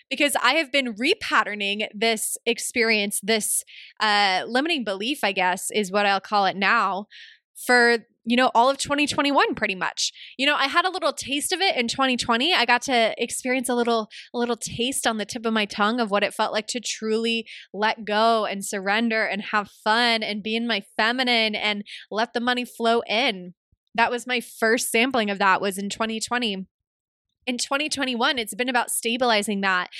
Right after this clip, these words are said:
It's been about embodying it deeper. It's been about, you know, choosing, even against what everyone else in the industry wants you to believe, choosing that you get to do what you want to do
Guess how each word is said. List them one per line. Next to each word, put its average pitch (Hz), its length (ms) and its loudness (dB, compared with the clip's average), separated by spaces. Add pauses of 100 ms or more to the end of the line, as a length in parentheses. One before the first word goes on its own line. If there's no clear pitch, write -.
(180)
It's 208 140 -6
been 240 140 -2
about 240 240 2
embodying 226 640 -2
it 196 180 -4
deeper. 214 560 0 (320)
It's - 160 -6
been 233 140 2
about, 226 500 4
you 233 140 2
know, 240 280 2
choosing, 262 720 2 (220)
even 294 340 2
against 254 600 0
what 220 200 0
everyone 254 360 0
else 226 300 0
in 226 100 2
the 220 120 0
industry 233 440 2
wants 208 500 0
you 220 200 -2
to 247 120 -2
believe, 214 560 -4 (300)
choosing 277 540 0
that 226 180 0
you 262 160 0
get 320 180 0
to 370 120 0
do 262 560 2 (160)
what 277 240 0
you 302 120 0
want 294 380 2
to 302 80 0
do 202 320 -2